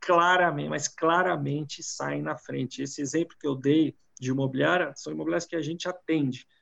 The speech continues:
a divergência de conversão e de volume de venda. Agora, quem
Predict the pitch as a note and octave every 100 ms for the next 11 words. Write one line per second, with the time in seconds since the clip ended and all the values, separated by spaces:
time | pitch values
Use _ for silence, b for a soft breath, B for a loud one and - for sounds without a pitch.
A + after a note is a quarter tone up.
0 | _ - B2+ B2+ C3+ A#2+ B2+ E3+ - D#3+
1 | - D3+ C#3 C3 - C#3+ E3+ - _ _
2 | - C3+ C#3+ C#3+ C#3 C#3+ D3 E3+ C#3 B2+
3 | - B B A#3+ F#3 D3+ C#3 F3 A3+